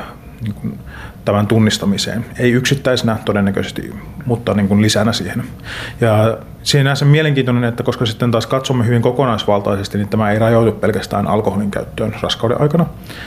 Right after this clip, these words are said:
vaan meillä on tällä hetkellä esimerkiksi tutkimuksia menossa, ää, tuohon ras-, ää, raskausmyrkytykseen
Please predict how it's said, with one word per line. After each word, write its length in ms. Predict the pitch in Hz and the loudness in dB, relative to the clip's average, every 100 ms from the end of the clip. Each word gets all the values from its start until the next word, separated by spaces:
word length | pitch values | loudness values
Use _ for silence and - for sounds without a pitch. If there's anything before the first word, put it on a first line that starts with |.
| - - | -8 0
vaan 100 | 104 | 4
meillä 140 | 107 | 4
on 60 | 107 | 4
tällä 160 | 113 | 4
hetkellä 380 | 113 107 - 107 | 2 2 2 2
esimerkiksi 320 | 101 110 107 | 2 0 -2
tutkimuksia 500 | - 107 113 113 - | -4 -2 0 0 2
menossa, 540 | 107 107 98 104 101 98 - - - - | 2 2 2 2 2 0 -6 -16 -16 -6
ää, 220 | 98 95 95 | 0 2 2
tuohon 520 | 101 95 101 98 69 - - | 2 4 4 4 0 -8 -2
ras-, 400 | 104 107 - - - - - | 2 2 -2 -6 -18 -16 -6
ää, 280 | 110 107 | 0 2
raskausmyrkytykseen 1040 | 113 117 107 - 117 117 156 156 - 165 | 2 0 0 2 2 2 2 0 2 2